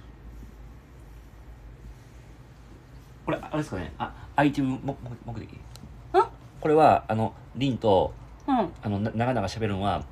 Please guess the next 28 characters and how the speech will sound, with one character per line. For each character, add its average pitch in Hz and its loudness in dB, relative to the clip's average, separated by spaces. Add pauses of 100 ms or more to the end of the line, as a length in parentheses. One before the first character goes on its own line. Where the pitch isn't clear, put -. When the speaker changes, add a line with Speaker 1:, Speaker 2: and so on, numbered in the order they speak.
(120)
Speaker 1:
リ 135 0
ン 117 -2
か 107 -4
ら 98 -2
ア 135 4
イ 113 2
テ 110 -6
ム 92 -4
も 110 -2
ら 110 4
う 107 -2
た 113 -4
め 95 -6
の、 80 -10 (400)
あ - -20
れ 92 -6
で 90 -6
す - -14
か - -12
ね。 - -12 (840)
わ 117 2
ざ 151 4
と、 - -8
わ 117 4
ざ - 2
と 110 4
な-、 95 0
な-、 107 0